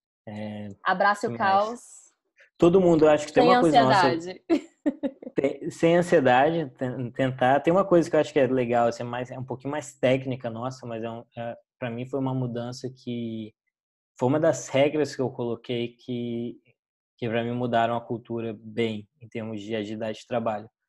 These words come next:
Speaker 1: que é todo mu-, é, todo mundo tem a chave de casa. Então, todo
Speaker 2: Bom.
Speaker 1: mundo tem a chave de casa de todos os quartos.
Speaker 2: Legal.
Speaker 1: Se eu quiser ir lá no, no, no nosso GitHub,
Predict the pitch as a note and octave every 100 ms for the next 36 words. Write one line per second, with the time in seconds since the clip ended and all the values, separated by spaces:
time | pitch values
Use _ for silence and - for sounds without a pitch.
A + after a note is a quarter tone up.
0 | _ _ _ _ - B2+ B2+ A#2+ - _
1 | _ _ _ D#3 D#3+ D#3+ D3+ - C3 A#2+
2 | A2+ D3 D3+ D3 D3 D3 D3 - - G#2
3 | G2 _ _ _ _ _ _ _ _ -
4 | A2+ A#2 G#2+ - _ D#3+ E3 D#3+ D3 C3+
5 | D3 B2+ - C3 C3 C3 C3 C3+ A#2 B2+
6 | C3 A#2+ - G#2+ - _ - _ _ _
7 | _ _ E3+ E3 C#3+ D3 - C#3+ F3+ F#3
8 | E3 C3+ C#3 C3 B2 A#2 A2+ G#2+ A2 G#2+
9 | G#2 G2+ _ _ _ _ _ - A#2 A#2+
10 | C3 C3 B2 A#2 A#2+ - G#2+ G#2+ - A#2
11 | A2+ G#2+ G#2+